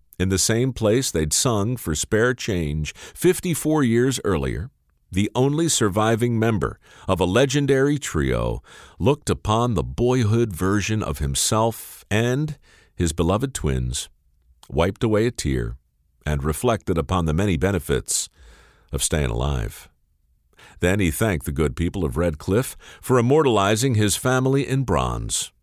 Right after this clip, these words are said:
and reminded all those present that the name of his band was not, in fact, an homage to his own name, but rather a tribute to the men who discovered them. According to the artist,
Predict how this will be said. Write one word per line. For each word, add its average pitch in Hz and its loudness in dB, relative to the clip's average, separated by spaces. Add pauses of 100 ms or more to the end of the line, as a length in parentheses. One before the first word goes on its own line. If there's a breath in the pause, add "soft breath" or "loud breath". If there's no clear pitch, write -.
(300)
and 80 -2
reminded 78 0 (320 soft breath)
all 101 4
those 80 2
present 127 -2 (260)
that 82 -4
the 90 0
name 135 2
of 95 2
his 80 2
band 107 0
was 85 0
not, 160 2
in 80 -2
fact, 80 -6 (320)
an 87 0
homage 80 0 (380 loud breath)
to 92 0
his 82 2
own 135 2
name, 67 -4 (420)
but 107 0
rather 113 4
a 107 0
tribute 123 0 (840)
to - -6
the 90 2
men 82 2
who 69 -2
discovered 69 -2
them. - -12 (960)
According 98 0
to 90 0
the 92 2
artist, 101 2